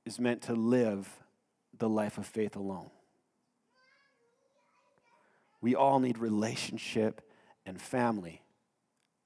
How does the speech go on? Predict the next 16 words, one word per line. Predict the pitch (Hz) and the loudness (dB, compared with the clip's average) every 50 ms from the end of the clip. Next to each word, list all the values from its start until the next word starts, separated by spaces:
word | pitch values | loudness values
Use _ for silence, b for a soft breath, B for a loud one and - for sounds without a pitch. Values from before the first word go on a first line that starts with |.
| _ _ - | _ _ -14
And | - 113 110 | -14 -12 -6
God | - 123 131 147 170 165 | -4 -2 0 2 2 2
has | 165 147 - | 0 -2 -4
designed | - - 139 123 107 107 117 113 117 123 123 120 | -4 -2 -2 -2 -2 -2 -2 -2 0 0 -2 -2
the | 117 110 | -2 -4
church | - - - - - 147 123 101 - - - - - b b b b b | -6 -8 -4 2 4 4 4 2 0 -6 -10 -10 -12 b b b b b
to | - - | -10 -10
fill | 110 - - - 127 135 131 127 123 | -10 -10 -8 -4 0 2 2 4 4
that | 123 117 107 104 | 2 0 0 -2
role. | 101 107 110 127 156 151 95 - - - - _ _ _ _ _ _ _ _ _ _ _ _ _ _ _ _ _ _ _ _ _ _ _ _ _ _ _ _ _ _ _ _ _ _ _ _ _ _ _ _ _ _ _ _ _ _ _ _ - - | -4 -2 -2 0 0 -2 -4 -8 -14 -20 -20 _ _ _ _ _ _ _ _ _ _ _ _ _ _ _ _ _ _ _ _ _ _ _ _ _ _ _ _ _ _ _ _ _ _ _ _ _ _ _ _ _ _ _ _ _ _ _ _ -6 -4
In | 123 135 | -2 2
fact, | - 160 160 - - - | 4 4 4 2 0 -2
I | - 220 | -2 4
get | 196 208 175 135 | 6 6 6 6
really | 139 123 120 139 160 185 180 156 | 4 4 4 6 8 10 10 10
upset | 131 120 - - - 135 123 110 98 - - | 8 6 4 2 4 6 6 6 6 2 -4